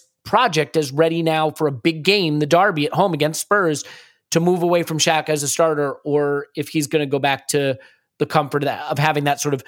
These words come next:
I hate to use it, hashtag coach on the pitch for, for the big game.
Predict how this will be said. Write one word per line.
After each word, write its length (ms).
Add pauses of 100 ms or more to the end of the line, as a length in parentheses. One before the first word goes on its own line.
(360)
I 60
hate 200
to 80
use 120
it, 80
hashtag 420
coach 240
on 80
the 60
pitch 420 (240)
for, 340
for 120
the 80
big 140
game. 220